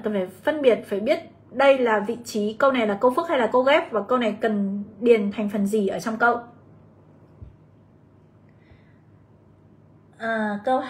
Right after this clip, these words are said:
câu hai mươi ba à? B và C được không ạ? Tại máy em bị lag. B và C á. Câu hai mươi ba B á,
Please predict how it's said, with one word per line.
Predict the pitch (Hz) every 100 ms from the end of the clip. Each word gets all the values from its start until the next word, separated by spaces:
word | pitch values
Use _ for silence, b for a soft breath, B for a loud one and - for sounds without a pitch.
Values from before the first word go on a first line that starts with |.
| -
câu | 262
hai | 269 262
mươi | 254
ba | 247 254 247
à? | 196 220 - - - b b b -
B | 247 262
và | 233
C | 208 - 262 254 254 247 247 - 226
được | 214 208
không | - 254 240 233
ạ? | 190 - -
Tại | 226 - 208
máy | 202 202
em | 233
bị | 233
lag. | 233 254 - - 240
B | 240 254
và | 214 -
C |
á. | 262 247 262 285 - - _ _ _ b b b b b
Câu | - 311
hai | 294
mươi |
ba | 285 285 285
B | 277
á, | 285 294 311 -